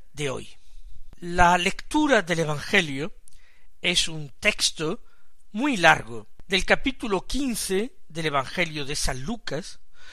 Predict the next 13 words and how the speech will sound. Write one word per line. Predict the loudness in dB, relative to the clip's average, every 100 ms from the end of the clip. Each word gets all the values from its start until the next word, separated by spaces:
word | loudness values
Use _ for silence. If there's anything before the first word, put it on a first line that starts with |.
| -10 -4
los | -2 0
versículos | 2 2 -2 -4 -4 -4 -6 -6
uno | -2 0 2
al | 2 0 -4
tres | -2 -2 -4 -8 -10 -12 -12 -12
y | -6 -6 -6 -2
once | 2 4 2 0 0 2
al | 0 -2
treinta | -4 -2 -2 -4 -4
y | -2
dos, | -2 -4 -4 -8 -8 -10 -10 -10 -10 -10 -2
que | 2 4 2
encierran | -2 -4 0 6 6 8 6 4